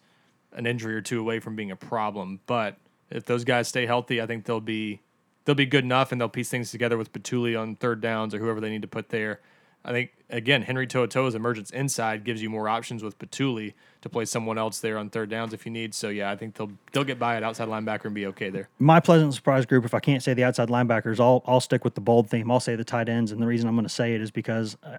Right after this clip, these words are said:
Speaker 2: we all know Wood Anderson's a good player. I think he's gonna have a, a, a pretty solid season. I think behind him they've got a lot of imperfect players,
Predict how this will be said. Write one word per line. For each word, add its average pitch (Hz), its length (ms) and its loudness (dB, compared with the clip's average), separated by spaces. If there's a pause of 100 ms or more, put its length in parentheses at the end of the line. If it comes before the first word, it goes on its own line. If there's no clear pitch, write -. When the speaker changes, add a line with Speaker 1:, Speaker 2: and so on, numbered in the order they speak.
Speaker 2:
we 127 140 2
all 131 160 8
know 120 160 6
Wood 113 160 2
Anderson's 113 360 -2
a 107 40 -10
good 110 160 -4
player. 110 320 0
I 107 80 -4
think 104 200 -6
he's 107 240 -6
gonna 113 160 -2
have 107 160 -6
a, 107 200 -4
a, 113 160 -8
a 113 80 -12
pretty 110 200 -6
solid 113 300 0
season. 113 340 0 (400)
I 143 140 6
think 151 240 2
behind 127 500 2 (100)
him 127 340 4
they've 113 160 2
got 117 180 2
a 110 60 0
lot 117 260 4
of 113 280 2
imperfect 123 720 -2
players, 127 540 2